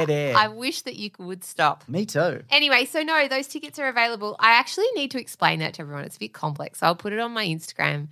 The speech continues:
Speaker 1: Sure.
Speaker 2: about the upgrade code.
Speaker 1: Do you know how many have sold yet, or you don't know yet through Mosh Ticks?
Speaker 2: No, I don't know yet. So I've asked the venue and they're getting back to me on it.
Speaker 1: Great.
Speaker 2: So, um,
Speaker 1: Hopefully
Speaker 2: yeah.
Speaker 1: some.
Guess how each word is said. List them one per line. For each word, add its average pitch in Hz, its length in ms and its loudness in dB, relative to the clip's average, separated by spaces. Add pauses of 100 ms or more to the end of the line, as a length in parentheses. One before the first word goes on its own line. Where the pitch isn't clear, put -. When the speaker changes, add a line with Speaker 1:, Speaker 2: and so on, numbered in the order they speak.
Speaker 1:
Sure. 139 300 0
Speaker 2:
about 160 300 6
the - 120 -8
upgrade 147 600 2
code. 139 500 -4
Speaker 1:
Do 147 80 -2
you 175 60 6
know 170 100 6
how 170 140 6
many 165 160 0
have 143 140 2
sold 139 260 2
yet, 165 140 -2
or 139 100 -2
you 135 100 -2
don't 123 200 -2
know 120 80 -2
yet 120 240 -4
through 120 100 -10
Mosh 113 260 -8
Ticks? - 260 -8
Speaker 2:
No, 196 220 4
I 208 280 8
don't 190 300 -2
know 175 120 0
yet. 160 420 0
So - 140 4
I've 180 160 8
asked 208 300 6
the 226 100 -4
venue 175 320 0
and 160 160 -2
they're 156 80 -4
getting 147 280 -8
back - 200 -8
to 170 140 -12
me 151 100 -8
on 135 140 -12
it. 139 80 -16
Speaker 1:
Great. 123 180 -6
Speaker 2:
So, 139 120 -12 (280)
um, 135 400 -14
Speaker 1:
Hopefully 135 340 2
Speaker 2:
yeah. 165 60 0
Speaker 1:
some. 226 480 6